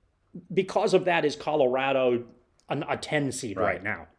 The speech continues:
Speaker 1: You know, maybe they are.
Speaker 2: Right.
Speaker 1: Maybe Oregon's an eight or a nine. I look at a lot of teams in a lot of other conferences that I think that team's an eight or a nine and Oregon isn't.
Speaker 2: Right.
Speaker 1: I know Oregon's got some crap losses too.
Speaker 2: Right.
Speaker 1: I get it.
Speaker 2: Right.
Speaker 1: But so do they.
Speaker 2: But so do they. Right.
Speaker 1: And,
Speaker 2: Exactly.
Speaker 1: and, and,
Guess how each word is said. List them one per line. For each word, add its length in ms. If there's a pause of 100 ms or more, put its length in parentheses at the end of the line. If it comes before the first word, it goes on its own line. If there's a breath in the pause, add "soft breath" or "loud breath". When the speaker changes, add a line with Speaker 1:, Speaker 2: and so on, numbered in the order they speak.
(320 soft breath)
Speaker 1:
You 60
know, 80
maybe 280
they 160
are. 280
Speaker 2:
Right. 280 (100)
Speaker 1:
Maybe 240
Oregon's 460
an 80
eight 120
or 80
a 80
nine. 280
I 100
look 160
at 60
a 40
lot 220
of 80
teams 220
in 80
a 20
lot 160
of 60
other 160
conferences 680
that 100
I 100
think 240 (1120 soft breath)
that 500
team's 240
an 100
eight 160
or 80
a 60
nine 300
and 100
Oregon 360
isn't. 360
Speaker 2:
Right. 220
Speaker 1:
I 80
know 100
Oregon's 320
got 160
some 100
crap 360
losses 340
too. 220
Speaker 2:
Right. 80
Speaker 1:
I 40
get 260
it. 60
Speaker 2:
Right. 260
Speaker 1:
But 120
so 160
do 100
they. 300
Speaker 2:
But 140
so 120
do 80
they. 220
Right. 220
Speaker 1:
And, 80
Speaker 2:
Exactly. 380
Speaker 1:
and, 200
and, 840